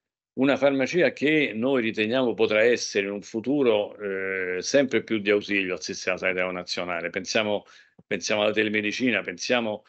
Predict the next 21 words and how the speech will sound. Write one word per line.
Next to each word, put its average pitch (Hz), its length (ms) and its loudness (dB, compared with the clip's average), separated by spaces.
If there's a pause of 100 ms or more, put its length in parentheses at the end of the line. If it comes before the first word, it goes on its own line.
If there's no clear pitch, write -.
(920)
riflettiamo 120 540 0
sul 107 160 -4
fatto 135 420 0
che 117 400 2
durante 113 420 -2
la 107 60 2
pandemia 110 800 0 (380)
sono 101 240 -2
stati 113 260 2
effettuati 110 880 0 (1400)
circa 143 480 0
tre 143 200 2
volte 131 460 0
in 113 140 -4
più, 123 320 -2 (320)
ehm, 90 1000 -6 (600)
telemedicina 107 560 0
all'interno 104 420 -2
della 98 80 -6
farmacia, 98 380 -2
quindi 104 420 0